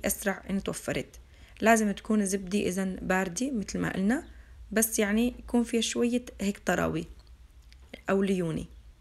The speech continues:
استخدمت كف التقليب بس لحتى طرية شوي.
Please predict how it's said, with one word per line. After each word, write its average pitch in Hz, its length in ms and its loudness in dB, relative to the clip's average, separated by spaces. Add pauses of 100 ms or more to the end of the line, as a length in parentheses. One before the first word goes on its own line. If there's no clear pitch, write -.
(1040)
استخدمت 233 600 2
كف 196 640 0
التقليب - 720 2 (840)
بس - 140 -2
لحتى 196 280 -2
طرية 185 400 2
شوي. 240 440 2